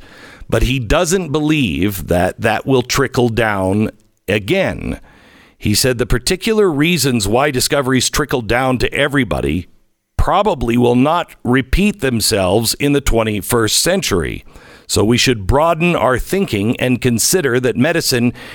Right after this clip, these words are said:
in the twenty-first century will be elitist. Quoting, "Every human being is valuable as a soldier in the trenches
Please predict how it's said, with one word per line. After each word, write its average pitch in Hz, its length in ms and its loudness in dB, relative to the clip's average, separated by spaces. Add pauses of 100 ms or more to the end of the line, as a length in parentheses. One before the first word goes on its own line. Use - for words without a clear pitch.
in 127 160 0
the 131 80 2
twenty-first 139 760 0
century 117 540 0
will 147 220 4
be 107 420 -2 (100)
elitist. 139 840 0 (1160)
Quoting, 127 680 2 (380)
"Every 190 420 2
human 175 440 2
being 113 480 0
is 110 300 0
valuable 110 760 0
as 113 180 0
a 123 100 0
soldier 123 720 0
in 139 240 -2
the 139 100 2
trenches 143 680 -2